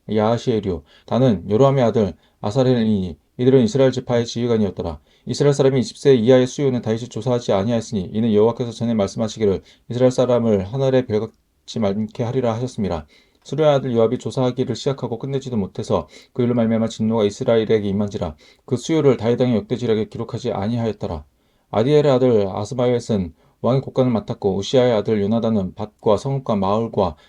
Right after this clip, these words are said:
망대의 곡간을 맡았고 글룹의 아들 에스엘인이 밭 가는 농민을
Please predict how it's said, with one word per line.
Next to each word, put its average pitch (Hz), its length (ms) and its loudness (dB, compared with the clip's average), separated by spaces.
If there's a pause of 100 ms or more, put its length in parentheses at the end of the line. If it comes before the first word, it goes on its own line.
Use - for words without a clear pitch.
(120)
망대의 110 320 -4
곡간을 113 260 -2
맡았고 98 480 -6 (340)
글룹의 143 260 6
아들 131 280 6
에스엘인이 117 800 2
밭 117 200 -4
가는 110 460 0 (240)
농민을 117 360 0